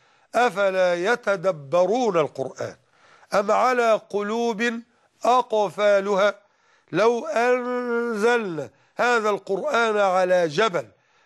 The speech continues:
لرأيته خاشعا متصدعا من خشية الله وتلك الأمثال نضربها للناس". ليه؟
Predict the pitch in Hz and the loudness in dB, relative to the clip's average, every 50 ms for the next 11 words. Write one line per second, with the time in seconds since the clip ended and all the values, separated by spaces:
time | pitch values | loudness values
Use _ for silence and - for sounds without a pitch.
0 | _ - 196 208 214 208 214 208 208 202 180 - 233 226 208 208 196 156 - - | _ 0 2 4 4 4 2 2 0 0 0 -2 -2 0 0 0 -2 -4 -2 0
1 | 202 208 214 208 180 - - 214 208 214 214 208 196 185 180 170 165 170 185 220 | 2 4 4 4 2 0 -2 -2 0 2 2 0 0 -4 -14 -16 -14 -10 -4 -2
2 | 247 254 - - 226 220 208 190 - - - 226 233 196 180 156 147 143 196 247 | -2 -2 -2 0 2 2 2 2 -2 -4 -2 -2 -2 -2 -2 -12 -10 -4 0 0
3 | 254 208 175 151 120 _ _ _ _ _ _ _ _ - 190 214 202 - 226 240 | 0 0 0 -4 -8 _ _ _ _ _ _ _ _ -6 -4 -2 0 2 0 0
4 | 180 - 196 170 - 175 160 160 151 135 - - _ _ - - 165 156 262 247 | 0 -2 -6 -6 -6 -6 -4 -2 -4 -4 -4 -10 _ _ -4 -4 -2 0 0 -2
5 | 185 214 220 208 262 240 196 185 175 156 - - 226 240 240 233 220 214 208 208 | 0 0 0 0 2 0 -2 -2 -4 -10 -2 0 2 2 2 2 0 -2 -2 -2
6 | 202 175 185 208 269 277 240 240 214 196 190 185 175 170 170 170 156 135 - - | -2 -2 -2 -2 -2 0 0 2 2 2 2 0 -2 -6 -4 -4 -4 -4 -6 -8
7 | 151 160 175 165 143 117 - _ | -2 0 0 0 0 -2 -8 _